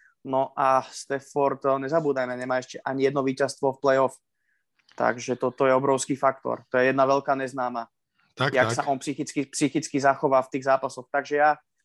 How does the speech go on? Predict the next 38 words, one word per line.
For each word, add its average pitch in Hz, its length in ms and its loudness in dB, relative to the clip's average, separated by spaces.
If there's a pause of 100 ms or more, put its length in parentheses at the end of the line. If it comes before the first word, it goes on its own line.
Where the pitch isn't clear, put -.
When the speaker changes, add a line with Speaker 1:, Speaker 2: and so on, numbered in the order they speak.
(240)
Speaker 1:
a 135 160 -2
ja 160 240 0
okrem, 160 400 -12
okrem 165 240 -8
Ramseyho, 151 560 -4
tá 143 160 2
secondary, 143 560 -4
eh, 139 400 -2
Taylor, 143 400 2
Rapp 139 160 2
je 139 80 0
dobrý, 139 300 -6 (100)
ale 135 160 4
vidím 135 240 -8
tam 135 160 -2
obrovské 139 400 -2
slabiny. 143 560 -2 (240)
A 135 80 0
keď 139 240 0
skutočne 151 400 0
dojde 143 240 4
tým, 139 160 -4
však, 139 320 -2
však - 160 -6
Packers 147 320 2
to - 80 0
ukázali. 131 560 0 (240)
Však 143 80 2
ich 147 160 4
rozhádzali, 147 480 2
jak 135 160 -6
malých 139 240 -2
chlapcov, 135 400 -6
áno. 131 240 -10 (480)
To 135 80 0
znamená, 139 420 4
že, 135 300 0
eh, 135 760 -2